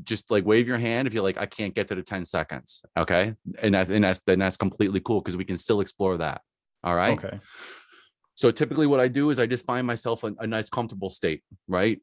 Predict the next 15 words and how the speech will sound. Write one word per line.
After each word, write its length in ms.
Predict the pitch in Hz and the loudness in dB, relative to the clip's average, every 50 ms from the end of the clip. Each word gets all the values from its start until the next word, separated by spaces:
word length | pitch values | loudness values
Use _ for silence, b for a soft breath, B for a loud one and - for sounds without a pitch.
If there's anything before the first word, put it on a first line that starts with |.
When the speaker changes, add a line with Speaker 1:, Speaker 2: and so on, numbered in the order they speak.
| _ - | _ 0
Speaker 1:
Um, 400 | 101 92 90 87 87 87 87 90 | 2 2 2 2 0 -2 -2 -4
you 100 | 98 101 | -4 -4
can 120 | - 113 | -2 0
do 100 | 101 113 107 | 0 0 0
this 140 | 98 - | 0 0
anywhere. 280 | 110 104 104 95 90 87 | -2 -2 -2 -2 -2 -4
You 60 | 85 | -4
can 140 | - - 90 | -6 -6 -6
be 80 | 95 90 | -4 -2
laying 280 | 95 98 98 95 92 | -2 -2 -2 -2 0
down, 460 | 87 117 127 131 127 123 120 120 117 95 | 0 2 2 2 0 0 -2 -4 -6 -8
you 80 | 104 | -10
could 120 | - - 82 | -10 -10 -10
be 80 | 92 | -10
sitting. 400 | - - - 104 85 80 76 76 | -2 0 0 0 0 -2 -6 -10